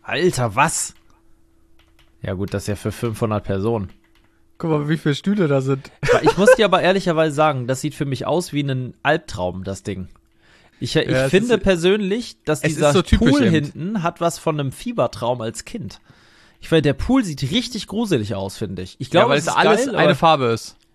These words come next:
Speaker 1: das ist ganz
Speaker 2: Mhm.
Speaker 1: komisch, das ist steril.
Speaker 2: Was würde uns sehr gefallen? Die Tischtennisplatte.
Speaker 1: Ja, die Tischtennisplatte ist geil. Diese riesen Tafel draußen, da sind eins, zwei, drei, vier, fünf, sechs, sieben, acht, neun,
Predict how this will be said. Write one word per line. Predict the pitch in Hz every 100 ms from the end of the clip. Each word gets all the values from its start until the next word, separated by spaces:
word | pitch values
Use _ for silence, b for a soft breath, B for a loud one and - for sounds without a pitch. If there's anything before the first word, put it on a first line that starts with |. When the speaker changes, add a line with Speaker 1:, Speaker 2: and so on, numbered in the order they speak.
| _
Speaker 1:
das | 139 135
ist | 135
ganz | 214 277
Speaker 2:
Mhm. | 160
Speaker 1:
komisch, | 254 302 160
das | - 151
ist |
steril. | - 156 147 240 214 107 - _ _ _ _ _
Speaker 2:
Was | - 196
würde | 226 202
uns | 220 -
sehr | 196
gefallen? | 190 - 185 185
Die | 151
Tischtennisplatte. | - 151 127 107 110 113 98 _
Speaker 1:
Ja, | 110 110
die | 101
Tischtennisplatte | 151 156 156 143 143 131
ist | 127 -
geil. | 110 107
Diese | 120 127 127
riesen | 196 220 165
Tafel | - 185 190 135
draußen, | 107 113 117
da | 110
sind | 113
eins, | 147 196 220
zwei, | 165 170
drei, | 143 143 175
vier, | - 151
fünf, | 151 - 196 262
sechs, | - 147 180
sieben, | 123 123 196 220 -
acht, | 156 95 -
neun, | 139 139 143 202 277